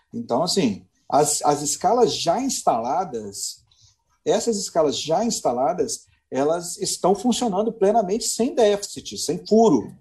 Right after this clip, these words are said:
de escala. Mas a gente não consegue instalar novas, tá? Eu sou gestor, eu tenho contato com equipes da, da própria cooperativa, não faço parte da cooperativa, mas tenho contato com a equipe da cooperativa,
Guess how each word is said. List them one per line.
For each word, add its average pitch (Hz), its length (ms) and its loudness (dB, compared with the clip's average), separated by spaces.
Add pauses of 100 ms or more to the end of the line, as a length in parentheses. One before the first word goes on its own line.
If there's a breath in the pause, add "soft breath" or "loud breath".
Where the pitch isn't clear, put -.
(120)
de 123 100 2
escala. 110 560 0 (380 loud breath)
Mas 156 180 2
a - 20 -2
gente 180 200 -4
não 208 100 2
consegue 208 380 0
instalar 208 320 -2
novas, 190 800 -4
tá? 139 280 2
Eu 147 120 0
sou 185 160 -2
gestor, 160 500 0
eu 151 160 0
tenho 180 180 -4
contato 147 440 -2
com 151 100 -2
equipes 139 540 -4
da, 131 200 4 (280 loud breath)
da 127 100 2
própria 143 280 2
cooperativa, 131 520 -2
não 156 160 -2
faço - 240 -4
parte 165 240 -2
da 147 80 -10
cooperativa, 135 580 -8
mas 127 200 -6
tenho 220 280 2
contato 147 460 0
com - 60 -8
a 123 40 -2
equipe 117 240 -8
da 123 120 -8
cooperativa, - 580 -4